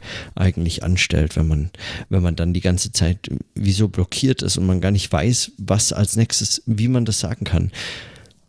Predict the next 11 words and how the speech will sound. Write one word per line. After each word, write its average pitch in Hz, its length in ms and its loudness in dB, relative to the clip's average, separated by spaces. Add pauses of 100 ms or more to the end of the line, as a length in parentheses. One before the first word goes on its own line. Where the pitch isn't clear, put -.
(440)
In 135 160 0
den, 127 360 -2
äh, 123 360 -2 (720)
Monaten 123 540 0
bislang 107 520 0 (440)
habe 110 200 0
ich 117 140 2
eigentlich 131 460 -2
mich 123 240 2
immer 135 260 2
wieder 131 460 -2